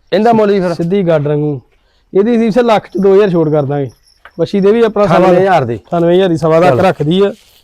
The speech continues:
Speaker 2: ਇਹਦੀ ਲੱਖ ਚ ਦੋ ਹਜ਼ਾਰ ਛੋਟ ਕਰਾਂਗੇ। ਬਹੁਤ ਠੰਡੀ ਸੀਲ ਹੈ, ਥਣ ਥੁਣ ਬਹੁਤ ਪਿਆਰਾ।
Speaker 1: ਬਸ, ਬਸ ਠੀਕ ਆ।
Speaker 2: ਭਾਵੇਂ ਉਹ ਮੁੱਠੀ ਨਾਲ ਚੁਆਈ ਕਰੇ, ਮਸ਼ੀਨ ਨਾਲ ਕਰੇ।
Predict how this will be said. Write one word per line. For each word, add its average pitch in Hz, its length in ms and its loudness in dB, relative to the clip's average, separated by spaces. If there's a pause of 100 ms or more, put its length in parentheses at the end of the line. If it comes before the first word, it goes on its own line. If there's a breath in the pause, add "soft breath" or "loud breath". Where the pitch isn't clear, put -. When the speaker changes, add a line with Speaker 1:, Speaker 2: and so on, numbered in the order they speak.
(120)
Speaker 2:
ਇਹਦੀ 190 140 0
ਲੱਖ 175 200 0 (100)
ਚ 175 60 0
ਦੋ 165 240 2
ਹਜ਼ਾਰ 185 160 2
ਛੋਟ 160 160 0
ਕਰਾਂਗੇ। 180 200 0
ਬਹੁਤ 190 340 0
ਠੰਡੀ 185 200 -2
ਸੀਲ 175 180 -2
ਹੈ, 185 40 -2
ਥਣ 165 220 -4
ਥੁਣ 170 160 -4
ਬਹੁਤ 185 200 0
ਪਿਆਰਾ। 147 260 0
Speaker 1:
ਬਸ, 110 180 -6
ਬਸ 147 160 0
ਠੀਕ 123 320 -6
ਆ। 107 140 -20
Speaker 2:
ਭਾਵੇਂ 175 140 -2
ਉਹ 160 60 0
ਮੁੱਠੀ 160 280 -2
ਨਾਲ 165 200 0
ਚੁਆਈ 151 300 -2
ਕਰੇ, 156 200 2
ਮਸ਼ੀਨ 143 360 -4
ਨਾਲ 143 120 -6
ਕਰੇ। 143 200 -6